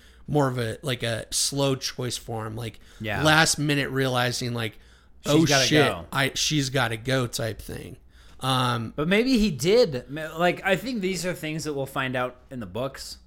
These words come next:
Speaker 2: like, motivations behind certain
Speaker 1: Yeah.
Speaker 2: characters' movements,
Speaker 1: Yeah,
Speaker 2: 'cause
Speaker 1: yeah.
Speaker 2: George has flat out said that the, the show's ending is very similar
Speaker 1: Yeah.
Speaker 2: to how he's going to end it.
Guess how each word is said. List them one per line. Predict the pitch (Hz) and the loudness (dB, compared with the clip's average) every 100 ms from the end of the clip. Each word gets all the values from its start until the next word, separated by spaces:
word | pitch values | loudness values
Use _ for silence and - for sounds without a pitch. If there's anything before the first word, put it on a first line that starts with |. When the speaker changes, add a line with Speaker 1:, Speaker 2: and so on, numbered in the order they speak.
| - | -10
Speaker 2:
like, | 117 95 | -10 -8
motivations | 120 120 110 113 117 104 | -6 -6 -6 -6 -8 -10
behind | 104 156 | -8 0
certain | 180 180 | 4 6
Speaker 1:
Yeah. | 139 113 | 4 0
Speaker 2:
characters' | 117 110 | -4 -8
movements, | 110 127 143 | -8 -2 2
Speaker 1:
Yeah, | 135 | 2
Speaker 2:
'cause | 127 | 2
Speaker 1:
yeah. | 113 107 - - | -2 -6 -12 -6
Speaker 2:
George | - 233 247 | 2 4 4
has | 202 - | 0 0
flat | 180 170 | 2 4
out | 147 143 | 4 0
said | - 147 123 | -2 -2 -2
that | 120 120 | -6 -10
the, | 123 117 113 | -10 -10 -10
the | 107 117 | -8 -8
show's | - 160 170 165 | -2 2 2 2
ending | 151 143 135 | 0 -2 -2
is | 120 107 | -4 -8
very | 107 104 135 135 | -10 -4 -2 0
similar | 127 131 117 104 92 92 | -2 -4 -6 -6 -8 -6
Speaker 1:
Yeah. | 120 | -6
Speaker 2:
to | 107 120 | -6 -6
how | 117 113 101 | -6 -6 -6
he's | 117 113 107 | -8 -10 -8
going | 110 110 | -8 -8
to | 113 | -10
end | 101 107 | -12 -10
it. | 127 | -10